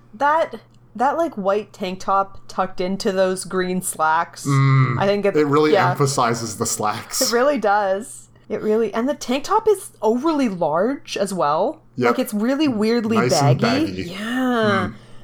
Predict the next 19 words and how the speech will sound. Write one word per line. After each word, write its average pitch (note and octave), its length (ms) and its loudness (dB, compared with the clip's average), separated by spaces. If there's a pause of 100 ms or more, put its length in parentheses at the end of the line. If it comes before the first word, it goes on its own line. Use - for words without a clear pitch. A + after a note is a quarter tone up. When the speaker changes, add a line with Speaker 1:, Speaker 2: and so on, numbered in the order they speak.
(200)
Speaker 1:
And G#3+ 120 0
you're B3 80 2
just C4 220 -4
like, C#4 260 -2
"Buffy, C4+ 320 -4
I D4 80 0
can D4 160 -6
see C#4 600 0 (160)
a A3+ 100 -6
lot G#3 300 -4
of C4 100 -2
your C4+ 100 0
bra A3 440 0
that G3 160 0
I F#3 80 0
don't F#3+ 340 0
wanna G3+ 220 0
look F#3+ 280 -4
at. G4+ 400 0